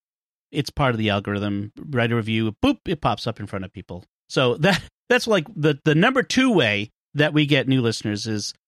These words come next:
by you writing a review. The number one way is when you share the podcast with your friends.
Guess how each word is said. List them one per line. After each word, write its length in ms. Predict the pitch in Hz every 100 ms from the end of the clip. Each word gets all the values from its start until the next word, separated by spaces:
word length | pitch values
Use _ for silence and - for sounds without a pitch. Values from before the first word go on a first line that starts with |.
| _
by 160 | 117 113
you 320 | 113 147 139
writing 280 | 131 120 120
a 60 |
review. 300 | 110 127 135 131 _
The 80 | 190
number 200 | 254 262
one 240 | 240 233
way 200 | 214 208
is 160 | 185 156
when 100 | 160
you 80 | 147
share 240 | - 156
the 100 | 151
podcast 520 | 139 131 123 131 117
with 80 | 123
your 100 | 117
friends. 460 | - 110 110 110